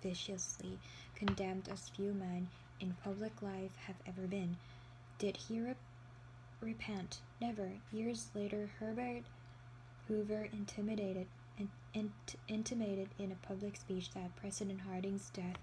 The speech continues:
had been due to mental anxiety and worry because a friend had betrayed him. When Missus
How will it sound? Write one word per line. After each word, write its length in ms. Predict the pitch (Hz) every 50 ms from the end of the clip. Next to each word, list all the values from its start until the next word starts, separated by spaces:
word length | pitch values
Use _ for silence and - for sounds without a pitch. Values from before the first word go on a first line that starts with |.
| - - - - - - - -
had 340 | - - 202 190 190 185 - - -
been 300 | 190 190 185 185 185 180
due 220 | - 190 185 185 180 180
to 120 | - 190
mental 360 | 180 180 180 180 180 - 202
anxiety 580 | 190 190 190 185 - 180 180 175 180 202 202 202
and 220 | 202 190 185 185 185
worry 280 | 190 196 202 214 226 214
because 300 | 214 208 - 208 202 208
a 80 | 190 185
friend 500 | - - - 196 196 190 185 180 185 - - - - - - - -
had 240 | - 202 190 - -
betrayed 440 | 208 202 - - - 196 185 180 175
him. 260 | - - 185 175 170 170 - - - - - - - - - -
When 260 | 202 196 196 190 185
Missus 400 | 196 202 208 - 240 233 226 -